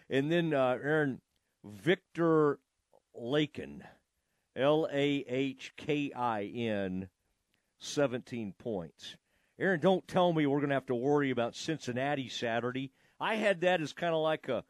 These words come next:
"Let's just go down there and have fun. We'll beat up on the Bearcats. May go down there, maybe get a bite to eat before the game." Saturday, you know, just kinda hang out, have a good time. Don't tell me Cincinnati's coming in gonna challenge the Bears.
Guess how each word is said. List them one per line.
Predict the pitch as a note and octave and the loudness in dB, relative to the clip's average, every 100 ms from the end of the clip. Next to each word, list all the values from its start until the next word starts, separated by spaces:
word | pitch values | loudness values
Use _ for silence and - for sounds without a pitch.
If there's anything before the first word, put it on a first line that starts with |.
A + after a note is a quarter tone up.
| _ _ _ - | _ _ _ -10
"Let's | C4 | -6
just | A3+ G#3 | -4 -2
go | G3+ G3 | 0 2
down | F#3 F3+ | 4 4
there | F3+ | 2
and | D3+ | 2
have | E3 - | -2 -2
fun. | F3 E3 E3 E3 D#3+ - _ - | 2 4 6 4 0 -6 _ -10
We'll | C#3 | -8
beat | A#2+ F#3+ F#3 | 0 2 6
up | F3 - | 4 4
on | E3+ D3+ | 2 2
the | C3+ | 2
Bearcats. | D#3+ E3 - E3 D3+ D3 - - - _ _ _ _ | 2 2 2 2 2 2 -2 -8 -14 _ _ _ _
May | D#3 F#3 | 2 4
go | F#3 E3+ | 4 4
down | E3+ E3+ | 4 4
there, | D#3+ D#3+ | 4 2
maybe | D3 D#3 D3 | 4 2 2
get | E3 | 2
a | A#2 | 2
bite | C3 D#3 - | 2 2 0
to | A#2 | -2
eat | D3+ D#3+ | -2 -2
before | C#3 - D#3 D3 | -6 0 2 2
the | |
game." | C3 C3+ D3 D3+ D#3 D#3 - _ _ _ _ _ _ - | 2 0 2 2 2 -2 -8 _ _ _ _ _ _ -10
Saturday, | - D#3 D#3 D#3 D#3 D#3 D3 _ | -2 0 2 2 2 0 -4 _
you | E3 | 0
know, | F3+ | 2
just | E3+ F3 | 2 0
kinda | G3 F3 A#2+ | 0 0 0
hang | D3 D#3 | 0 2
out, | D3+ D#3 D#3 - _ | 2 4 4 2 _
have | D#3 D#3 | -2 0
a | D3 | 2
good | D#3 - | 0 0
time. | D3 D3+ C#3+ _ _ _ _ | 0 0 -2 _ _ _ _
Don't | C3 F3 - | -2 -2 -2
tell | - F#3 G#3 | 0 2 4
me | E3+ B2+ | 2 0
Cincinnati's | - E3+ - B2 B2+ D3 C#3+ C3 | -2 -2 -2 -2 0 2 0 -2
coming | - B2+ A#2 | -2 -2 0
in | A2+ A2+ | 0 0
gonna | G#2+ A2 | 0 -2
challenge | - - B2+ B2 A2 F2+ F2 | -4 -4 -2 0 0 -2 -4
the | F2+ | -2
Bears. | A2+ A2 E2+ D#2 | 0 0 -2 -6